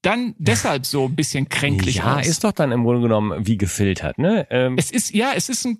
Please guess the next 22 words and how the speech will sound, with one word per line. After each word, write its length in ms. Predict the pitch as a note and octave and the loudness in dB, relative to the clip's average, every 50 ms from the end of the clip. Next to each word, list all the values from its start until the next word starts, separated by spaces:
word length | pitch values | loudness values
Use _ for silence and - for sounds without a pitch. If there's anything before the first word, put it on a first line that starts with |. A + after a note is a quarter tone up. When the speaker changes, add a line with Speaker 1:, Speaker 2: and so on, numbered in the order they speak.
| - | -4
Speaker 1:
es 160 | - F#3 - A3+ | -4 -4 -2 -2
ist 160 | G3+ - - | -4 -2 -2
doch 180 | G3+ E3+ - - | -2 -4 -4 -2
Kunst. 300 | - D3 A#2 A2 D2+ C#2+ | -2 -2 0 0 -2 -2
Speaker 2:
Ja, 220 | E2 F2+ G2 G2 | 0 0 -2 -2
genau. 400 | F2 - E2+ D2+ C#2 C#2+ E2 E2 | -2 -4 -6 -4 -4 -2 -2 -4
Speaker 1:
Oder 100 | D2+ - _ _ _ _ _ _ _ _ _ | -4 -8 _ _ _ _ _ _ _ _ _
Speaker 2:
Zufällig 420 | - - A#3 C4 - - - B3+ | -2 0 2 2 4 4 4 4
Speaker 1:
es 80 | B3 - - | 4 2 0
ist 40 | G#3+ | -2
Speaker 2:
vielleicht. 220 | - F2 D2+ D2 - | -2 -2 -2 -2 -2
Speaker 1:
ein 40 | - | -2
Zufalls-, 460 | - F#4 F#4 - - E3 C#3 C3+ C3 | -2 -2 -2 -2 -2 -2 0 0 0
Speaker 2:
Ja. 140 | A#2+ F#2+ E2+ - | 0 0 -2 -4
Speaker 1:
ja, 120 | - A3+ A3 | -4 -4 -2
genau, 240 | B3+ A#3+ D#3 B2 | 0 0 -2 -2
ein 120 | G2 D#3 D3+ | -4 -6 -4
Zufallsprodukt. 760 | - - B3+ - - A2+ A#2 - - - C3+ A#2+ - C#3+ C3+ | -2 -2 -2 -2 -2 -4 -4 -6 -8 -8 -8 -8 -8 -6 -4
Speaker 2:
Ja, 160 | C#3 B2 - - - _ | -4 -4 -4 -6 -10 _
Speaker 1:
Genau. 180 | - A3 G#3 A#3 | -2 2 2 2
Speaker 2:
zufällige 400 | A3+ - G#3 E3+ D#3 B2+ B2 A2 | 2 2 2 2 2 2 0 0
Kunst. 500 | - C#3 D3 F3 G3+ G#3+ - - - | 2 0 2 2 2 0 0 -4 -8